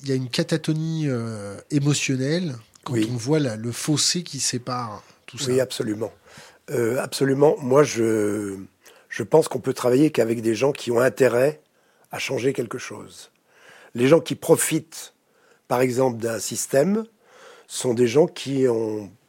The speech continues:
Speaker 2: pas du tout intérêt à entrer dans ce type de processus. Et moi, je travaille pas avec eux.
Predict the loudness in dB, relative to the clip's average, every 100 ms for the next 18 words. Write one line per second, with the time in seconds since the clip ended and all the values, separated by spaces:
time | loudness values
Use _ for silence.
0 | 2 4 4 2 0 0 0 0 4 4
1 | 4 -2 -20 -20 -4 0 0 0 0 0
2 | -2 -4 -4 -2 -4 -4 -8 -8 -6 -6
3 | -6 -10 -12 _ _ -20 -20 _ 4 6
4 | 6 4 0 -2 -2 -4 -6 -4 -2 2
5 | 2